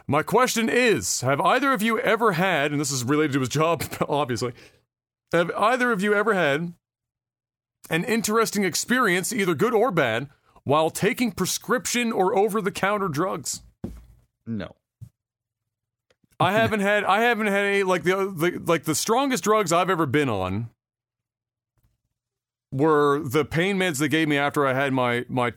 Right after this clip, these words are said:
Speaker 1: my wisdom teeth pulled. And, um, all I, I was just incredibly fucking spaced out. And that was the closest I ever, that's the only thing that's ever, ever, I've ever had.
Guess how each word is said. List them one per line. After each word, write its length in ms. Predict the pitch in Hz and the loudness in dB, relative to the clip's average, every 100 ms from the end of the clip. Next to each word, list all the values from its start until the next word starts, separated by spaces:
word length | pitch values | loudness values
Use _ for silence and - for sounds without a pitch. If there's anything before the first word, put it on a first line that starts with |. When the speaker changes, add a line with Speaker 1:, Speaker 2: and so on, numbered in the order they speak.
| - | -6
Speaker 1:
my 280 | 127 117 113 | -2 -2 0
wisdom 400 | 117 151 139 120 | 0 -2 -2 -2
teeth 300 | 131 113 - _ - | -2 -2 -8 _ -14
pulled. 440 | 117 117 104 107 117 - _ _ _ _ _ _ _ _ _ - | -2 0 0 -2 -8 -14 _ _ _ _ _ _ _ _ _ -4
And, 600 | 143 143 135 127 107 - _ _ _ _ _ _ _ _ _ _ _ _ | 0 0 0 -2 -4 -8 _ _ _ _ _ _ _ _ _ _ _ _
um, 540 | 151 139 127 120 113 110 | -2 0 0 0 -2 -2
all 200 | 151 160 | 0 2
I, 60 | 175 | 2
I 160 | - 151 | 2 0
was 180 | 156 | 0
just 220 | 117 170 160 | 0 -2 -2
incredibly 800 | 139 - 139 175 185 160 165 | -4 -4 0 0 2 0 0
fucking 400 | 156 160 147 143 | 0 -2 0 -2
spaced 440 | 127 - 143 131 135 | -2 -2 -2 0 0
out. 220 | 117 - _ _ _ _ _ _ _ _ _ _ - | -2 -4 _ _ _ _ _ _ _ _ _ _ -2
And 100 | 151 | 0
that 120 | 175 | 0
was 80 | 131 | -2
the 60 | |
closest 340 | 139 170 - 147 | 0 0 0 0
I 120 | 147 | 0
ever, 340 | 151 156 156 | 0 0 0
that's 120 | 139 | -2
the 100 | 165 | -2
only 300 | 175 170 190 | -2 0 0
thing 100 | 175 | 0
that's 100 | 156 | 0
ever, 180 | 151 139 131 151 | 0 -2 -2 -2
ever, 400 | 151 139 139 143 | -2 0 -2 0
I've 140 | 139 | -2
ever 240 | 143 131 123 | 0 -2 -2
had. 360 | 143 135 107 | 0 -2 -4